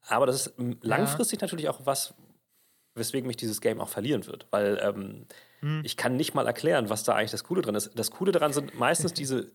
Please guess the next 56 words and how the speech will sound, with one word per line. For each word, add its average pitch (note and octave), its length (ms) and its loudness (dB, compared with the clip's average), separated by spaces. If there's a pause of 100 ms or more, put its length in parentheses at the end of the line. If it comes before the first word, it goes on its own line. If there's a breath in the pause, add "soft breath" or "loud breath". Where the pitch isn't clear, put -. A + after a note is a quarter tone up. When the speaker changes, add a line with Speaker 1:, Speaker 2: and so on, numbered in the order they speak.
Speaker 1:
irrwitzigen E3+ 500 0
Geschichten, C3 440 0
die G#2 80 -4
dabei G2 240 4
rauskommen, G#2 500 -2 (720 soft breath)
aber - 200 2
Speaker 2:
Ja. C#3+ 40 2
Speaker 1:
ich C#3+ 60 -4
kann F#3+ 160 -2
das E3+ 240 -2
wenig G#3+ 260 0
steuern. - 460 -2
Also A2+ 140 -2
ich A2+ 100 -4
verstehe E3 460 0
wenig, G3 340 0
warum C#3 340 2
sie G#2 140 -2
zustande G#2 420 -8
kommen. G2 260 -8 (800 loud breath)
Speaker 2:
Ja. C#3+ 400 -4
Speaker 1:
Und A2+ 180 0
das A#2+ 160 2
kann G#3 260 0
zum A3+ 160 4
Speaker 2:
Vielleicht D3+ 80 2
musst G#3 120 4
Speaker 1:
Problem C4 160 6
Speaker 2:
du B2 60 2
Speaker 1:
werden. G3 100 4
Speaker 2:
Tutorials G3 360 0
mal D3 80 -4
gucken. - 420 -10
<laughs> F#3 180 -2
Ja, F#3+ 120 -2
klar. G3 240 -2
Speaker 1:
Ja. B2 280 4 (140)
Speaker 2:
Ähm, E3+ 240 -2 (180)
ich D3 160 -2
würde, A3+ 260 0
würde G3 240 -2
fast A3 240 -2
sagen, G3+ 240 -2
der C#3+ 100 -2
Core-Gameplay-Loop D#3 680 -2
von D3 160 -6
Crusader D3 420 -6
Kings F#3+ 240 -8
ist, C#3+ 140 -8
glaub C#3+ 120 -8
ich, B2+ 60 -10
der C#3+ 100 -8
gleiche C#3 360 -8
wie D3 80 -10
von D3 180 -8
Destiny, C3 520 -8